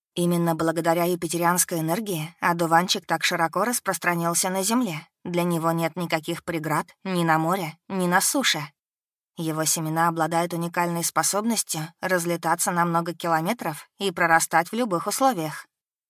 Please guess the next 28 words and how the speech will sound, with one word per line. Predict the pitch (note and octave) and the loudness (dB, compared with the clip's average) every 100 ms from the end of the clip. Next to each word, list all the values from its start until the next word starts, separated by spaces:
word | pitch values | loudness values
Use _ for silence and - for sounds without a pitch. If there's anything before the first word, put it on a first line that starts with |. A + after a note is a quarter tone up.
| _ F3 | _ 2
Магические | D#3+ D#3+ E3+ F#3 - E3+ | 2 4 0 0 -2 -2
свойства | - E3 F3 F#3 E3 | 0 0 -2 0 0
одуванчика | E3+ E3 F3 G#3+ G3+ | 4 2 2 0 -2
велики, | F#3+ A#3+ B3 F3 D3+ _ | -2 -2 -4 -8 -8 _
но | G3 F3+ | -2 -2
чаще | - D#3+ - C#4 | 0 0 0 0
всего | - E3 D3 D3+ | 0 -2 -4 -6
его | F3 F3 E3 E3+ | -4 0 2 0
используют | - F3+ F3 F3 E3+ | 0 -2 0 0 2
как | E3+ E3+ | 0 0
источник | F3 D#3+ F#3+ - E3+ | -2 -2 -2 -2 -4
солнечной | - F3 A3+ G3+ - F3 | 0 0 2 0 -2 -4
позитивной | F3+ E3 E3+ B3 C4+ G3+ | -2 -2 -2 0 0 2
энергии, | E3 D3+ D3+ D3+ - _ _ _ | 0 -2 -6 -8 -10 _ _ _
потоки | E3+ D#3 D#3+ D#3+ | 2 4 0 -2
которой | D3+ D3+ D#3+ D#3+ | -4 -2 0 0
он | D#3 | -2
способен | D3+ D#3 D#3 E3 D#3 D3+ | -2 -2 -2 -2 -4 -4
привлекать | D#3+ D#3+ D#3 D#3+ F#3+ - - | -4 -4 -2 -4 -4 -8 -10
в | E3 | -4
жизнь | E3+ F3 F3+ | -2 -2 -2
человека. | F#3+ G3+ A#3 A3 C#3+ C3+ _ _ _ _ _ _ - | 2 2 2 0 -6 -12 _ _ _ _ _ _ -6
Из | E3 | -2
него | D#3+ D#3+ D#3+ | -2 0 0
делают | D#3+ D#3 D3+ | 2 0 2
амулеты | D#3+ D#3+ D#3+ D#3 D#3 | 0 0 0 -2 -4
на | D3+ | -2
удачу, | D3 D#3+ - | -2 -2 -2